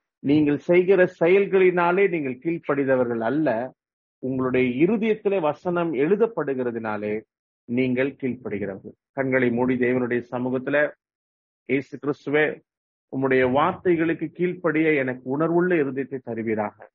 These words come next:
எனக்குள் இருக்கிற கீழ்ப்படியாமைகள், வேதனை உண்டாக்கக்கூடிய வழிகள், கல்லான இருதயம்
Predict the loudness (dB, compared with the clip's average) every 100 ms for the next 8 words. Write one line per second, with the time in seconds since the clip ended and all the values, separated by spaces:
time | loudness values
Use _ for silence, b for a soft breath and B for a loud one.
0 | _ _ _ _ _ _ _ -4 -2 0
1 | 0 2 2 0 0 0 -2 0 -2 -2
2 | -4 -2 -2 -2 -4 -6 -10 _ _ _
3 | _ _ _ _ _ _ _ _ _ 2
4 | 4 4 4 2 0 0 -2 -6 -2 -2
5 | -2 -4 -4 -6 -2 2 4 4 2 2
6 | 2 0 0 -2